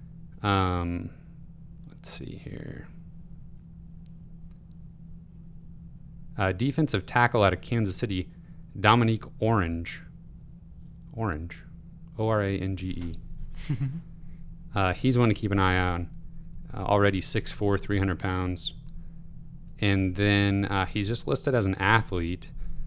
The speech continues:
Speaker 1: So, uh, potential for, you know, defensive back, wide receiver, something like that.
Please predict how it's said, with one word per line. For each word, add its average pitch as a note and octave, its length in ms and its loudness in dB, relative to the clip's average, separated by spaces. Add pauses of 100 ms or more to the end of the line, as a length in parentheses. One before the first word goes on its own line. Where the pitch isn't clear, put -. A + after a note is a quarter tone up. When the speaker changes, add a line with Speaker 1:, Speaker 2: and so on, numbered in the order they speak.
(140)
Speaker 1:
So, F2+ 560 4
uh, F2 300 2 (320)
potential F#2+ 500 0
for, F2+ 540 2 (840)
you G2+ 80 -2
know, F2 140 0
defensive F#2 520 0
back, F#2+ 360 8
wide F#2+ 160 6
receiver, F#2 560 2
something F#2 260 -2
like F2+ 200 -2
that. F2+ 260 2